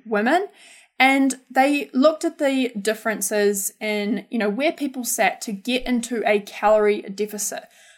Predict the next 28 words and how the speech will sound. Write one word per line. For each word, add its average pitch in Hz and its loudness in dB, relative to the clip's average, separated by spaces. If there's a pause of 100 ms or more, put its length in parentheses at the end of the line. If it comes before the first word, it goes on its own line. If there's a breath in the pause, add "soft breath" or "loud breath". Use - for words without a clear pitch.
So 262 -2
a 262 -4
calorie 302 2
deficit 262 -2
was, 214 2
in 208 -2
this 214 -2
instance, 208 -4
defined 196 0
as 202 -2
twenty-five 233 0
percent 220 -6
less 214 0
calories 277 0 (340 soft breath)
than 240 4
those 220 4
maintenance 208 -8
calories. - -10 (1080)
So - -2
let's 277 4
do 302 4
a - 6
little 233 6
bit 220 4
of 208 0
quick - -2
maths 233 0
here. 220 4